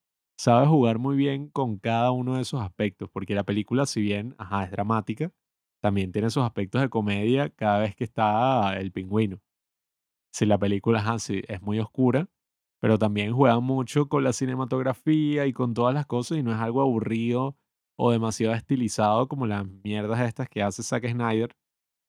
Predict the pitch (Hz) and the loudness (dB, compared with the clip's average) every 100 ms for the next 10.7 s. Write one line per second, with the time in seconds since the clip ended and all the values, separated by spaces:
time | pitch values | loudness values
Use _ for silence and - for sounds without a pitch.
0 | _ - 110 104 95 - 101 117 104 - | _ 2 6 6 2 -2 -2 -2 -2 -2
1 | 107 101 95 95 95 101 127 135 107 104 | -2 -2 -4 -8 -6 -4 -2 0 -2 0
2 | 131 131 107 117 143 160 151 147 120 113 | 0 0 0 -2 0 0 -2 -2 -2 -2
3 | 123 131 135 131 127 - 139 123 107 104 | -2 0 0 -2 -4 -6 -6 -4 -2 -4
4 | 104 120 110 139 139 123 98 113 113 107 | -2 -4 -2 -4 -2 0 0 0 0 0
5 | 104 101 - 98 123 123 120 113 104 117 | -6 -6 -8 -6 -4 -2 0 2 2 -2
6 | - _ _ _ _ _ _ _ - 131 | -6 _ _ _ _ _ _ _ -2 4
7 | 190 175 139 113 117 139 151 175 151 120 | 6 6 6 2 -2 -2 0 2 2 2
8 | 123 131 123 165 156 175 135 110 104 104 | 2 2 0 -4 -2 2 4 2 0 -2
9 | 120 113 117 117 135 160 117 113 131 127 | -2 0 0 0 0 0 0 0 -2 0
10 | 135 - 143 117 120 101 147 | 0 0 -2 2 2 2 -4